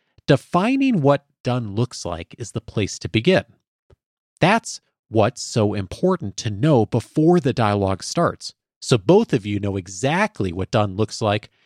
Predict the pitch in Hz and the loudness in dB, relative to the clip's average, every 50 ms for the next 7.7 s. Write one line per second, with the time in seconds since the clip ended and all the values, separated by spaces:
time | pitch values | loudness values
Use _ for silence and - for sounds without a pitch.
0 | _ _ _ _ - 98 95 101 - - 117 156 196 - - - 92 90 92 107 | _ _ _ _ -8 -6 -6 -6 -4 -2 0 0 0 0 -2 -4 -4 -2 -4 -8
1 | - - - 95 98 - - 95 87 - - - 98 87 85 87 82 - 151 147 | -6 -2 -2 -2 -2 0 -2 -2 -2 -2 -4 -6 -4 -4 -4 -6 -6 -2 -2 -2
2 | 117 90 - - _ _ _ _ _ _ _ _ _ _ _ _ _ _ _ _ | -2 -2 -6 -14 _ _ _ _ _ _ _ _ _ _ _ _ _ _ _ _
3 | - - 196 185 190 180 160 - - - 226 262 320 320 - _ _ _ - 107 | 2 4 4 4 4 0 -2 -2 0 2 4 4 4 4 0 _ _ _ -6 -6
4 | 82 - 131 139 185 233 269 196 107 98 - - 73 82 - 170 - _ _ _ | -4 -4 -2 -2 0 0 0 0 -2 -2 -6 -6 -4 -4 -4 -4 -6 _ _ _
5 | _ _ _ _ 175 127 101 113 98 101 123 175 247 262 127 85 76 - _ _ | _ _ _ _ -4 -2 2 2 2 2 2 2 2 2 0 0 -4 -10 _ _
6 | _ _ _ _ _ _ _ _ _ _ - 175 202 - - - 196 202 190 185 | _ _ _ _ _ _ _ _ _ _ 0 0 0 0 2 2 4 4 4 4
7 | 165 175 202 208 117 - - _ _ 107 95 85 80 | 4 4 4 4 4 2 -2 _ _ -4 -4 -4 -6